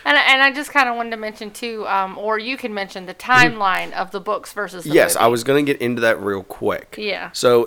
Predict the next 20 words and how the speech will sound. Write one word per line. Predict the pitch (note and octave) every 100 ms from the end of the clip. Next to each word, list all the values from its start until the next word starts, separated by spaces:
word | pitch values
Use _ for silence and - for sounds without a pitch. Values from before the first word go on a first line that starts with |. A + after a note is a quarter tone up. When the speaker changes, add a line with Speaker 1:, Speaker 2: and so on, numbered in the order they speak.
| C#3
Speaker 2:
the | A#2+ A#2+
books | G#2 - E3 - -
take | - A#2+ -
place, | A2 G2 F#2 -
and | A#2+
I | B2+
know | B2+ B2+
that, | C3+ - - A#2
that, | G#2+ A2+
you |
know, | A2 G#2
we're | G2+
not | A#2 B2+
gonna | C3+
try | A#2+ C#3+ A#2+
to |
do | A#2 A2+ A2+
a, | A2+ A2+
you | A#2
know, | A2+ G#2 G#2